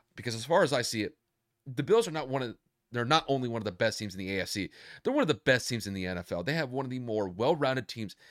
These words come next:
in the N F L with Josh Allen at the helm. That defense is nothing to slight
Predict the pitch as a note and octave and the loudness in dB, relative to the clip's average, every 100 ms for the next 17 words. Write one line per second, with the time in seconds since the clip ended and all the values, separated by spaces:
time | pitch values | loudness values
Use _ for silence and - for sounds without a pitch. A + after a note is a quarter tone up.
0 | - - - C#3 C3 A#2 A2 - G#2 F#2 | -20 -20 -6 -4 0 0 -2 0 0 0
1 | - _ _ _ - G2 - _ _ - | -2 _ _ _ -6 -6 -6 _ _ 0
2 | C#3 D#3 D3 C3+ B2+ A#2+ A2 G#2 F#2+ F#2 | 2 2 0 -2 -2 -4 -4 -2 -2 -6
3 | _ _ G#2 G#2 C#3+ D3 C#3+ - G2+ F#2 | _ _ -4 0 0 0 -2 -4 -10 -10
4 | - G#2 C3+ D3+ D3 A#2+ - A#2 G2+ | -10 -4 0 0 -2 -6 -4 -2 -2